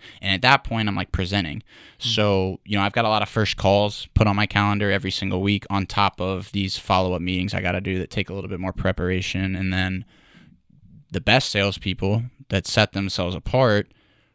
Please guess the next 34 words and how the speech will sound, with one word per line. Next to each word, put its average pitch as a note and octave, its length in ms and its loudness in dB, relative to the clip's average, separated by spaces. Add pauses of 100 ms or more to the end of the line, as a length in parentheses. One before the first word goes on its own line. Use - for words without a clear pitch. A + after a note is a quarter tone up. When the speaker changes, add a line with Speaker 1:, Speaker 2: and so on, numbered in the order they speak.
(180)
Speaker 1:
are G#2+ 140 6
the G2+ 80 4
ones G2 260 0
that G2 80 0
also, G2 320 2
like, F#2 180 -4
create G2 300 4
their F#2 160 -2
own F2+ 120 0
opportunities. - 640 -2
So, - 120 -4
like, F#2+ 160 0
if G2+ 100 -6
you're F#2 80 2
not, G2+ 220 8
if F#2+ 80 0
you G2 60 4
have F#2+ 120 0
downtime, G2+ 480 2
you F#2+ 80 -2
better F#2+ 160 0
be, G2 140 -2
like, F#2 160 -2
on F#2 100 -2
the G2 60 -6
phone F#2+ 300 0
setting G2 300 0
meetings, F#2 360 0
which - 240 -2 (360)
much A2+ 240 10
easier G2 260 6
said F#2 200 4
than F2 140 0
done, F2+ 420 -2